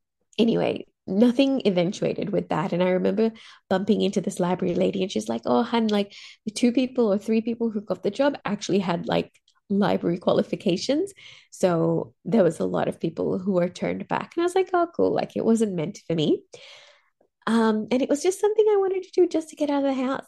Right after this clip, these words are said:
and have something different, right? So you always have to ask yourself, like, what is it seeking? For me, it was just community.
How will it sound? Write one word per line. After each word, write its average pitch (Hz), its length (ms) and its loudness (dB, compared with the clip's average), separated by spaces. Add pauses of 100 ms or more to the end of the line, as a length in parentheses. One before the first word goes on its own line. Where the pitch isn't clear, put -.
(100)
and 214 80 0
have 214 280 0
something 220 400 -2
different, 214 560 -4
right? 226 320 2 (420)
So - 160 0
you 247 220 0
always 269 300 0
have 370 160 -4
to 233 140 -6
ask 240 280 -6
yourself, 247 320 0
like, 208 220 0
what 220 260 2
is 320 160 0
it - 160 -4
seeking? - 480 -4
For - 200 -2
me, 226 480 0
it 254 160 0
was 269 200 -2
just 285 260 -4
community. 196 600 -2